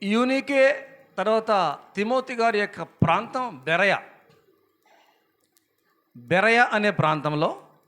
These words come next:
ఈ ముగ్గురు, ఈ కుటుంబం ఉంది. అయితే తిమోతి గారి తండ్రి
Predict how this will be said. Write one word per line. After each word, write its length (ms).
ఈ 60
ముగ్గురు, 760
ఈ 80
కుటుంబం 420
ఉంది. 440
అయితే 640
తిమోతి 420
గారి 200
తండ్రి 840